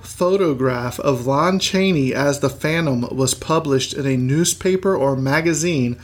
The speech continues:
or seen anywhere before the film opened in theaters. Universal Pictures wanted the Phantom's face to be a complete surprise when his mask was ripped off. Man, I mean,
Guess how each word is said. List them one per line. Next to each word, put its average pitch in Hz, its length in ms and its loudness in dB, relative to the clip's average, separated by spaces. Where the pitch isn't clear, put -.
or 135 160 0
seen 156 340 0
anywhere 127 760 0
before 139 340 0
the 131 120 0
film 156 320 0
opened 135 280 2
in 131 140 0
theaters. 127 600 0
Universal 190 540 2
Pictures 208 420 0
wanted 151 220 2
the 135 80 4
Phantom's 170 440 2
face 151 360 0
to - 120 -2
be 135 140 2
a 127 80 2
complete 185 480 -2
surprise 156 760 0
when 127 140 -4
his 127 180 0
mask 139 400 0
was 127 220 -4
ripped 131 260 -2
off. 113 340 -4
Man, 131 320 0
I 135 120 0
mean, 135 360 0